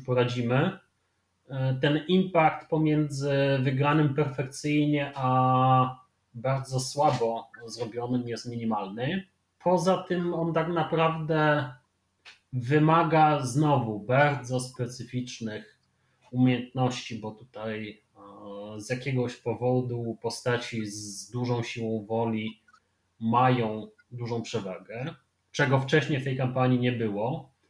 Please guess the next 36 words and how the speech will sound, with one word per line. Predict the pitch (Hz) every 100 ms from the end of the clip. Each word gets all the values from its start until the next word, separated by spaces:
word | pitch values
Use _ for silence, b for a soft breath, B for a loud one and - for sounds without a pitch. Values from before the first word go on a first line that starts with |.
| _ _ _ -
I, | 127 127 131 127
i | 135
jakby | 135 127 131
to | 131 143
jest | 131 127
zarzut | 127 139 135 120
do | 123
tego | 131 131 123
scenariusza | - 120 107 107 123 131 110
i |
to | 127
jest | 135 131
chyba | 156 156 143
też | 123 117
zarzut, | 135 202 131 -
który | 123
często | - 131 131 -
się | -
pojawia | 131 127
do | 123
następnego. | 123 - 123 131 127 123 123 - _ _
To | 190
są | 190 226
scenariusze, | - 196 175 156 151 190 - 185
które | - 165 165 160 160 160 156 139 - _ _ -
zupełnie | 135 139 - 170 185 190
czego | - 160 160
innego | 151 143 160 160 151
od, | 131 - 147 131
od | 135 127
ciebie | 151 156 143
oczekują | 139 131 147 165 165 156
niż | 135 139 131 - 131 123
cała | 135 127 123
reszta | 123 -
kampanii. | 123 113 113 101 92 -